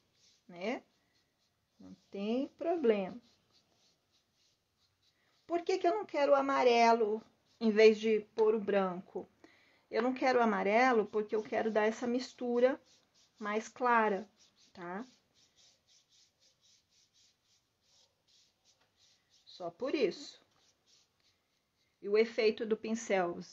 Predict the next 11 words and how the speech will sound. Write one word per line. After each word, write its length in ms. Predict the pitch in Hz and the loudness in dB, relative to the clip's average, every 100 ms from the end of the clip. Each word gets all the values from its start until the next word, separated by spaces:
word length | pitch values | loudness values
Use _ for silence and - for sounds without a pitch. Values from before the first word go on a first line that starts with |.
| - | -6
é, 160 | 185 175 | -4 -2
doze 420 | 202 202 190 190 | 2 4 2 -2
dois 240 | 180 185 | -6 -6
dois 160 | 190 190 | -6 -8
sete 300 | - 180 185 | -8 -10 -10
da 100 | 180 | -12
Condor 580 | - 196 214 233 285 294 | -10 -8 -4 -2 -2 -4
é 100 | 208 | -12
perfeito, 880 | 208 247 339 - - 202 185 - - - | -10 -8 -8 -10 -6 -2 -2 -6 -20 -16
tá, 240 | 185 220 | -6 -6
gente? 480 | 240 185 - - | -6 -10 -16 -20